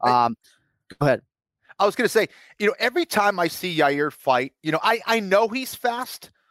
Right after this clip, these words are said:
Speaker 1: but the thing <laughs> that stands out every single time I watch him fight, I go, "Oh shit, he's really fast. He is
Speaker 2: Yeah.
Speaker 1: very explosive." It, it's something, uh, that really surprises his opponents as well. I don't think Holloway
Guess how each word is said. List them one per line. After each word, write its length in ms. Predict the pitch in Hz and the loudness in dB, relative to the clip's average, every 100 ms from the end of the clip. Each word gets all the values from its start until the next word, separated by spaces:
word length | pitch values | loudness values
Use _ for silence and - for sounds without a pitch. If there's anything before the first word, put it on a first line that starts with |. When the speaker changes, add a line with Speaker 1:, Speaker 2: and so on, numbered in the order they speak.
| _ - | _ -8
Speaker 1:
but 160 | 220 | -8
the 80 | 214 | -8
thing 320 | - 254 294 | -2 0 0
<laughs> 80 | 311 | 0
that 120 | 277 | -2
stands 440 | - - 220 220 185 | -4 -2 0 2 2
out 220 | 202 - | 2 2
every 340 | 214 311 381 381 | 2 2 4 2
single 320 | - 277 269 | 0 -2 -2
time 300 | - 254 226 | 0 0 2
I 40 | |
watch 240 | 214 214 220 | 2 2 0
him 80 | |
fight, 180 | - 226 | -6 -4
I 20 | |
go, 200 | 175 156 - _ _ - | -2 -4 -6 _ _ -6
"Oh 100 | 330 | -4
shit, 320 | - 320 240 | -2 -2 -2
he's 320 | 208 339 - | 0 0 -2
really 540 | 135 135 214 330 254 | -18 -10 -4 -2 -2
fast. 520 | 156 - 110 - - - | -8 -8 -8 -10 -20 -2
He 160 | 349 | 0
is 140 | 370 123 | 2 2
Speaker 2:
Yeah. 220 | 131 127 | 2 2
Speaker 1:
very 520 | 156 165 254 320 311 190 | -2 -2 2 2 2 0
explosive." 640 | 139 - 143 135 - 139 - - - | -2 -8 -8 -8 -8 -14 -16 -20 -6
It, 140 | 240 226 | -4 -2
it's 200 | 240 - | -2 0
something, 560 | 269 330 - 240 180 160 | 0 0 -2 -6 -6 -6
uh, 240 | 170 165 151 | 0 2 2
that 200 | 175 - | 0 -2
really 280 | 175 269 285 | -8 -8 -8
surprises 680 | - 165 175 190 - 175 | -8 -6 -2 0 -2 -8
his 120 | 151 135 | -10 -10
opponents 480 | - - 262 247 143 | -10 -8 -6 -6 -10
as 140 | 123 | -8
well. 140 | 196 214 | -2 0
I 140 | 180 | 2
don't 180 | 311 330 | 0 -2
think 140 | 254 | -8
Holloway 580 | - 165 233 233 147 135 | -4 -2 0 0 0 -2